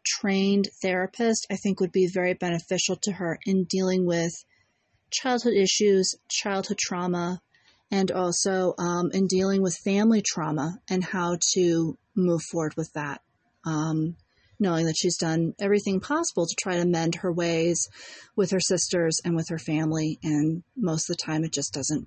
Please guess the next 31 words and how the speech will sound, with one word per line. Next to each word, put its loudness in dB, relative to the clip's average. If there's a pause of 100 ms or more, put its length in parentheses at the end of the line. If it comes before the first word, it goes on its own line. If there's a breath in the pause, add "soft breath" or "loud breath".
(100)
go 2
very 0
well. -4 (1800 loud breath)
Uh, 4 (180)
Kyle 2 (160)
does 4
have -2
actually 0 (140)
three 2
planets 0 (120)
in 4 (480)
Libra. 2 (580)
Her -4 (140)
chart 0
is 0
very 4
similar 2 (100)
to 2
mine, 2
I -2
do 0
have 0
to -4
say. 0 (840 loud breath)
Um, 2
but 2
she 0
does 2
have -2
Jupiter 2
and, 2